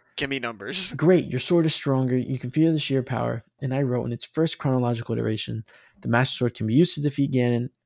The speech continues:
Speaker 2: as it is in the state when it's acquired. However, it can also be tempered and have the powers augmented and be made stronger."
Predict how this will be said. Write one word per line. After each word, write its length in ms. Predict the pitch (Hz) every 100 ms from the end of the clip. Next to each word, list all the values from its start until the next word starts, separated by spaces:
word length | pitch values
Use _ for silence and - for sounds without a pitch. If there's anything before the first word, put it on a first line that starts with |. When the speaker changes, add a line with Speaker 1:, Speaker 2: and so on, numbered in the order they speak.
| -
Speaker 2:
as 220 | 120 113
it 80 | 120
is 240 | 139 151
in 180 | 123 120
the 80 | 107
state 300 | - 131 123
when 100 | 113
it's 140 | -
acquired. 640 | 113 - - 214 160 127 - _ _ _ -
However, 320 | 131 175 156
it 40 |
can 120 | 135
also 240 | 110 139 160
be 160 | 156
tempered 340 | - 120 113 123
and 100 | 117
have 140 | 123
the 80 | 120
powers 340 | - 123 110 -
augmented 600 | 143 143 123 120 131 127
and 100 | 120
be 120 | 117 113
made 240 | 117 131
stronger." 540 | - - 113 - -